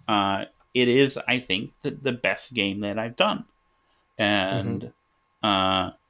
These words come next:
Speaker 1: I think it may end up being the best game that I ever do. I might do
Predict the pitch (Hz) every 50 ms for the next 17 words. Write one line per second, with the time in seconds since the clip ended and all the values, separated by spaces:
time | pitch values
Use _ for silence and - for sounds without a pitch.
0 | _ _ _ _ _ _ - 110 104 - 117 113 113 110 - - - 110 110 -
1 | - _ _ _ _ _ _ _ _ _ - 113 107 104 101 98 98 135 170 170
2 | 147 135 123 117 - 107 104 110 131 139 127 113 - - - 95 - - - 101
3 | 95 98 107 107 110 117 123 - - 165 220 214 139 104 101 95 95 98 107 120
4 | 123 117 - - 170 185 165 151 151 151